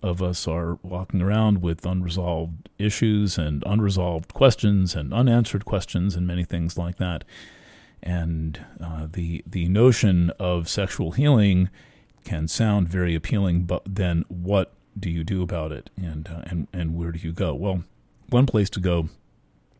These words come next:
is, um, any place that people, uh, are honest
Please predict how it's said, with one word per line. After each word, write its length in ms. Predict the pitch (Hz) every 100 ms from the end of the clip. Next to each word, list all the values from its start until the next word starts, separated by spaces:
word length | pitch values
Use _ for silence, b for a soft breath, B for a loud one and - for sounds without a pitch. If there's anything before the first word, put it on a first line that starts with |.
| _ _ - -
is, 300 | 101 98 -
um, 160 | 82 -
any 160 | 104 101
place 380 | - 98 87 -
that 160 | 80
people, 440 | - 101 95 85 - B B B B B B B
uh, 120 | 87 85
are 240 | 95 87 -
honest 520 | 104 117 101 - -